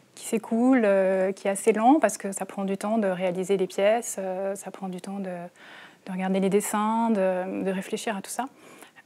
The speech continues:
Euh, il y avait, euh, la gestuelle de, de monsieur Bass que je voulais, euh,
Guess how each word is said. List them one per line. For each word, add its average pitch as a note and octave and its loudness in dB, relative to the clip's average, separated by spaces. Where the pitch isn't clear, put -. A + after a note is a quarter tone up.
Euh, G3 6
il G3 2
y G3+ 8
avait, A#3 10
euh, G3 8
la G3+ 8
gestuelle G#3+ 6
de, F#3 -4
de F#3+ 0
monsieur G3 -2
Bass B3+ 2
que F#3 -10
je F3 -12
voulais, F3+ -6
euh, E3+ -8